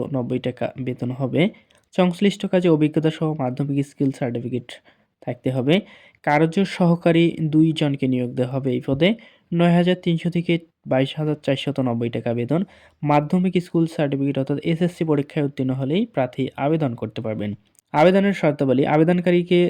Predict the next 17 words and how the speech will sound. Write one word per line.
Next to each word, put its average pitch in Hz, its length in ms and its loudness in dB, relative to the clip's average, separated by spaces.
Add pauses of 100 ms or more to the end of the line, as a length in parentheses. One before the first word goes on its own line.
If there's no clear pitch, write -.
যথাযথ 151 500 0 (520)
সঠিক 175 340 0 (120)
তথ্য - 440 -4 (180)
সহ 147 240 -2 (180)
সরকারি 151 360 0
চাকরির 147 380 -2
নির্ধারিত 139 320 -2 (120)
ফরমে 139 840 -4
আবেদন 127 340 -2 (160)
করতে 120 280 -4
হবে, 123 240 -4
অর্থাৎ 147 340 0 (600)
ডাকযোগে 147 680 2
আবেদন 131 380 2 (300)
পাঠাতে 120 360 -4
হবে। 127 220 0 (480)
আবেদন 165 420 -4